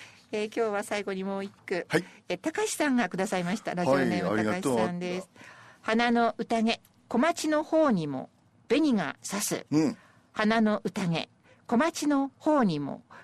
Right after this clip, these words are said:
Speaker 1: 紅がさす。
Speaker 2: そうか、小野の小町はクールな女性だけど。
Speaker 1: うん。
Speaker 2: ね、「百日買えば会ってあげるよ」みたいな。
Speaker 1: ええ。
Speaker 2: でも、うん、い-、いっぱい飲んで。
Speaker 1: 花の宴では、
Speaker 2: ちょっと。
Speaker 1: ほんのりとですかね。
Speaker 2: まあね、色っぽいな。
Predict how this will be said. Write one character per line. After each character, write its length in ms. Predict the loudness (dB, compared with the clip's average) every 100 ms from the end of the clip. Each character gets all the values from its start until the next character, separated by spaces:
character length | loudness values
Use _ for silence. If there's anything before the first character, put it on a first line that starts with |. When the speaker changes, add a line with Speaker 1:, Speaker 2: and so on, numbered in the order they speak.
| 0
Speaker 1:
紅 300 | 2 4 4
が 180 | 0 -6 -16 -14
さ 160 | -10
す。 340 | -6 -8 -8 -10
Speaker 2:
そ 200 | -6 -6
う 20 |
か、 160 | -6 -6
小 80 |
野 120 | -4 -2
の 120 | -2
小 120 | -2
町 460 | -2 -4 -6 -6 -2
は 140 | -4 -4 -6
ク 200 | -2 0
ー 120 | 0
ル 80 | 0
な 140 | -2
女 120 | -2
性 160 | -2 -4
だ 120 | -6
け 100 | -10
ど。 160 | -16 -12 -6 -4 0 0 -2 -10 -6
Speaker 1:
う 20 |
ん。 20 |
Speaker 2:
ね、 220 | -2 -2 -4
「百 240 | -12 -6 -4
日 240 | -4 -4
買 200 | -2 0
え 60 | 2
ば 500 | 2 2 2 0 -4
会 80 | -4
っ 20 |
て 120 | -2
あ 20 |
げ 120 | -2
る 100 | -2
よ」 120 | -2 -2
み 100 | -2
た 120 | -4
い 40 |
な。 100 | -6 -12 -20 -20 -8
Speaker 1:
え 140 | 0
え。 20 |
Speaker 2:
で 60 | 2
も、 200 | 2 -2 -8 _
う 100 | -4 -2
ん、 460 | -2 -4 -8 -12 -16 -20 -20 _ _
い-、 80 | -12
い 20 |
っ 20 |
ぱ 140 | -6 -4
い 20 |
飲 80 | 0
ん 20 |
で。 0 |
Speaker 1:
花 180 | 0 0
の 40 |
宴 280 | -2 -2 -2
で 120 | -4 -4
は、 200 | -8 -10
Speaker 2:
ち 120 | -12
ょ 20 | -12
っ 40 |
と。 120 | -12
Speaker 1:
ほ 240 | -14 -6 -4
ん 100 | -2
の 80 |
り 140 | -2 -2
と 180 | -4 -6
で 140 | -4
す 120 | -6
か 160 | -6 -4
ね。 220 | -4 -4 -8
Speaker 2:
ま 80 | -12 -8
あ 40 |
ね、 220 | -4 -4 -2 -2 -2 -6
色 180 | -4 -6
っ 20 | -6
ぽ 100 | -8
い 60 |
な。 260 | -6 -6 -6